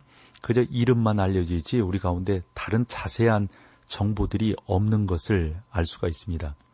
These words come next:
이 네 선지자들의 특징은 그 익명성에 있다고 보는데, 오바댜라는 이름만 우리가 보면은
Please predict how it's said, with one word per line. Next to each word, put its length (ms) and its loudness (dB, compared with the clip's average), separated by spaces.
이 240 0
네 240 4
선지자들의 760 2
특징은 560 0
그 200 -4
익명성에 720 2
있다고 300 0
보는데, 520 0
오바댜라는 1000 4
이름만 800 2
우리가 440 0
보면은 460 0